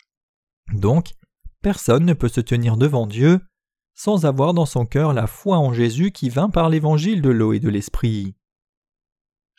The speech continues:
Donc, les justes et les pécheurs se distinguent par l'évangile de l'eau et de l'esprit. Une personne est déterminée comme juste ou pécheur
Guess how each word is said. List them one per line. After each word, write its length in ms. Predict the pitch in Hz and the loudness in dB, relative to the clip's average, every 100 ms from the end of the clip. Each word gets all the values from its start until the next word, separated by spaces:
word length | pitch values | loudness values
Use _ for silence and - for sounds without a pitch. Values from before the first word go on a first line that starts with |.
| _ _ - | _ _ -6
Donc, 380 | 110 156 170 - _ _ _ - | 0 2 0 -6 _ _ _ -6
les 240 | 110 107 | 0 0
justes 320 | 104 175 180 131 | 2 0 0 0
et 40 | |
les 120 | 113 | 0
pécheurs 400 | - 107 - 170 | 0 0 0 -2
se 100 | - | -2
distinguent 520 | 117 113 - 107 147 | -4 -4 -2 0 0
par 160 | 156 127 | 0 0
l'évangile 500 | 117 113 117 143 147 | 0 0 0 0 0
de 80 | 104 | 0
l'eau 240 | 113 170 | 0 0
et 60 | 143 | 0
de 100 | 120 | 0
l'esprit. 680 | 110 - - 117 110 101 - _ _ _ _ _ _ - | -2 -2 0 0 0 -4 -8 _ _ _ _ _ _ -6
Une 240 | 113 101 | -6 -2
personne 400 | 107 101 151 139 | -2 0 0 0
est 60 | 110 | -2
déterminée 640 | 170 - 110 117 131 151 | -4 -2 -2 0 0 0
comme 240 | - 110 | 0 0
juste 320 | 107 165 - 170 | 0 -2 -2 -4
ou 40 | |
pécheur 680 | - 113 - 123 160 170 | -2 -2 0 2 2 0